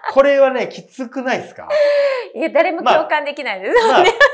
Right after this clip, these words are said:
Speaker 1: 一瞬ニュースでは見ますけど、
Speaker 2: うん。
Speaker 1: これ、こいつなんやねんっていう。
Speaker 2: そうですね。
Speaker 1: そうなんですよ。
Speaker 2: すごすぎて。
Speaker 1: そうなんですよ。共感できないんですよ。
Speaker 2: うん。
Speaker 1: はい。なので、大逆転しないとダメなんですよ、やっぱこれ。
Speaker 2: そうです。
Speaker 1: だって、あの、ハリウッド映画も全部そうじゃないですか。
Speaker 2: うん。
Speaker 1: あの、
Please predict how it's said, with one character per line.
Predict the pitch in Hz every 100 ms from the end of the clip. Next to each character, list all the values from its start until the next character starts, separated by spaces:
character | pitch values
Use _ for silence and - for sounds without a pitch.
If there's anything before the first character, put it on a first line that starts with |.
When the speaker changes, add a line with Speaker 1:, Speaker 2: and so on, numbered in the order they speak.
| 622 - 698 -
Speaker 1:
一 | 214
瞬 | 202 - 330 311
ニ | 320
ュ |
ー | 330
ス | -
で | 160
は | 135
見 | 120
ま | 143 226
す | 587
け | 494 -
ど、 | 110 101
Speaker 2:
う | 349 392 320
ん。 | 202
Speaker 1:
こ | 220
れ、 | 175
こ | 214
い | 233
つ |
な | 156
ん | 165
や | 196
ね | 175
ん | 98
っ |
て | -
い | 160 160
う。 | -
Speaker 2:
そ | 294
う | 269
で | 220
す | 190
ね。 | 190 180
Speaker 1:
そ | 165
う |
な | 135
ん | 95
で |
す | 85
よ。 |
Speaker 2:
す | 247
ご | 294
す | 294
ぎ | 233
て。 | 202 - - _
Speaker 1:
そ | - 202
う |
な | 107
ん | 87
で |
す | _
よ。 | -
共 | 254 254
感 | 254
で | 208
き | 202 262
な | 156
い | 95
ん |
で | 82
す | _ _
よ。 | 247
Speaker 2:
う |
ん。 | 240 226 220 226 _
Speaker 1:
は | - - _ _ _ -
い。 |
な | 214
の | 160
で、 | 120 143 - - _ _
大 | 135 254 269
逆 | 285
転 | 285 185 139
し | -
な | 131
い | 127
と | 120
ダ | 117
メ | 139
な | 87
ん |
で | _
す | _
よ、 |
や | _
っ |
ぱ | _
こ | 73
れ。 | _ _
Speaker 2:
そ | _ _
う |
で | _
す。 | _ _ _
Speaker 1:
だ | 175
っ |
て、 | 135 - - _ _ _
あ | 123 120
の、 |
ハ | 107 254
リ | 294
ウ |
ッ | 262
ド | 269
映 | 254
画 | 151
も |
全 | 107 175
部 | 156
そ | 160
う |
じ | 131
ゃ |
な | 85
い | 80
で | _
す | _
か。 | 73
Speaker 2:
う | 240
ん。 | 240 226 _
Speaker 1:
あ | 131
の、 | 123 107